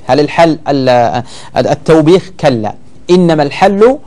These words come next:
أن يطمأن الإنسان، وهذا من أعظم فوائد هذا الحديث، أن الإنسان إذا وجد مثل هذه الوساوس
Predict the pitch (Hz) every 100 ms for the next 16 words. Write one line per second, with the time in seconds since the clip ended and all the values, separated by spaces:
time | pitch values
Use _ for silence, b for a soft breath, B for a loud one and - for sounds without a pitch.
0 | b b - 175 185 185 247 269 180 160
1 | 123 131 - 104 95 160 202 196 190 226
2 | 202 170 135 160 147 139 135 127 - 131
3 | 202 254 B B B B 180 196 185 147
4 | 175 156 214 208 214 - 175 180 214 208
5 | 185 196 190 190 202 180 175 170 175 170
6 | - 196 214 240 -